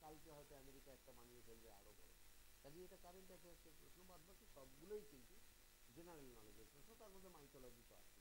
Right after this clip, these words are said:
মাইথোলজি তো general নলেজের মধ্যেই পড়ে। পরের প্রশ্নে আসি। পরের প্রশ্ন হচ্ছে, এটাও অনেকে উত্তর জানেন, পক প্রণালী। পক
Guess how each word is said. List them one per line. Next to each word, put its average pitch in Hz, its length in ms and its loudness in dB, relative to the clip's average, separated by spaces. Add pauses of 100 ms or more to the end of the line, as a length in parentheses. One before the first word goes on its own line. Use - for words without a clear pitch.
(760)
মাইথোলজি 151 480 2
তো 147 60 -4
general 139 340 0
নলেজের 135 380 0
মধ্যেই 185 340 0
পড়ে। - 280 -6 (1400)
পরের 214 320 10
প্রশ্নে 123 280 0
আসি। - 200 -2 (840)
পরের 214 380 6
প্রশ্ন 190 280 2
হচ্ছে, 160 440 0 (500)
এটাও 247 320 4
অনেকে 226 300 0
উত্তর 143 300 0 (120)
জানেন, 117 240 -2 (340)
পক 226 160 4 (240)
প্রণালী। 117 440 0 (100)
পক 180 140 0